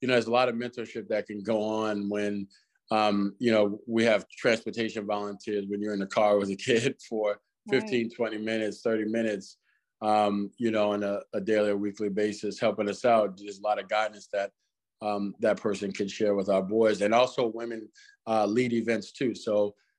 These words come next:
Speaker 1: um, maybe a woman may have a certain interest in something that, um,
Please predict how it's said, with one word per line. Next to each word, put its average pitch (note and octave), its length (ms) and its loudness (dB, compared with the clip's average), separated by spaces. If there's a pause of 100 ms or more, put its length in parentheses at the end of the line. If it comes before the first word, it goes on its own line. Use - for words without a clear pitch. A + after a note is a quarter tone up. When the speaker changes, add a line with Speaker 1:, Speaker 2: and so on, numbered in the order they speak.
(140)
Speaker 1:
um, G#2+ 320 2
maybe A2 180 -2
a A2 60 0
woman A2 280 -4
may G#2 120 -4
have G2+ 180 0
a F#2+ 40 -6
certain G2+ 280 -4
interest G2+ 560 -6
in G#2 400 2
something G2+ 680 0
that, G2 340 4 (460)
um, G2 500 0